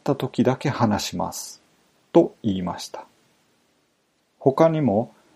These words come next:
アルティオムの家族が仮釈放に向けていろいろな手段を講じているけれど、彼はそれを全く期待していないと付け加えました。アルティオムは中身については話しませんでしたが、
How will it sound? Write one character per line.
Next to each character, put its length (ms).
ア 140
ル 120
テ 160
ィ 80
オ 80
ム 100
の 120
家 180
族 320
が 220
仮 260
釈 340
放 280
に 120
向 140
け 160
て 280
い 120
ろ 160
い 40
ろ 140
な 140
手 200
段 280
を 120
講 300
じ 140
て 120
い 100
る 120
け 180
れ 100
ど、 260
彼 240
は 140
そ 200
れ 100
を 120
全 440
く 140
期 200
待 280
し 120
て 140
い 120
な 180
い 80
と 200
付 260
け 60
加 260
え 60
ま 160
し 100
た。 160
ア 140
ル 120
テ 160
ィ 80
オ 100
ム 100
は 120
中 320
身 120
に 160
つ 200
い 80
て 100
は 100
話 360
し 80
ま 140
せ 180
ん 100
で 120
し 120
た 140
が、 220